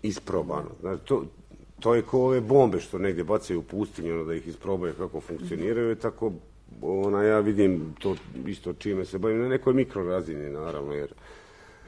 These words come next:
ovaj, kamo lijepe sreće da možemo poezijom da dignemo neku državu u zrak, ali ne možemo.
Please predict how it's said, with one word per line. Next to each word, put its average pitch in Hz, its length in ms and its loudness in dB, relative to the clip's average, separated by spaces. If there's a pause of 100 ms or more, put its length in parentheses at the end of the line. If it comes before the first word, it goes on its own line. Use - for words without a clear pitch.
(260)
ovaj, 87 580 4
kamo 101 280 4
lijepe 101 340 4
sreće 92 440 -6
da 87 100 -6
možemo 90 380 -2
poezijom 85 640 4
da 85 80 0
dignemo 82 400 -2
neku 85 260 -2
državu 78 480 -6
u 80 40 -6
zrak, 76 340 -12
ali 69 140 -8
ne 71 80 -6
možemo. 73 400 0